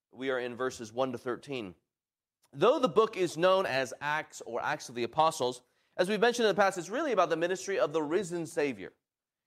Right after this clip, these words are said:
It's, it's about the ministry of the risen Savior as he works through the apostles, according to his Spirit,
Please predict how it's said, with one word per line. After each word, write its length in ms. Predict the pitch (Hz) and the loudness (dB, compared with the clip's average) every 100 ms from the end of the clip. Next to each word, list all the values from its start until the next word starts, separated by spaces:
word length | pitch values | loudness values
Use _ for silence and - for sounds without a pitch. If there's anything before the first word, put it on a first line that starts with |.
| - | -8
It's, 160 | 156 170 | -6 -4
it's 240 | - 165 | -2 0
about 160 | 175 170 | 2 4
the 60 | |
ministry 300 | 170 196 196 | 4 2 2
of 60 | 170 | 4
the 100 | 147 | 4
risen 360 | 151 247 269 | 4 2 -2
Savior 380 | 240 214 180 156 | -2 0 0 0
as 200 | 135 151 | -2 -2
he 60 | 160 | -2
works 320 | 156 160 - - _ | -2 -2 -4 -20 _
through 220 | 202 294 | -4 -2
the 120 | 294 254 | 0 0
apostles, 720 | 175 143 135 143 170 208 - _ _ _ _ _ | 2 2 2 -2 -6 -6 -16 _ _ _ _ _
according 460 | 135 - 175 208 233 | -12 -2 2 2 2
to 160 | 240 220 | -2 -2
his 100 | 202 | -2
Spirit, 760 | - - - 190 135 170 - | -6 -10 0 4 4 2 -4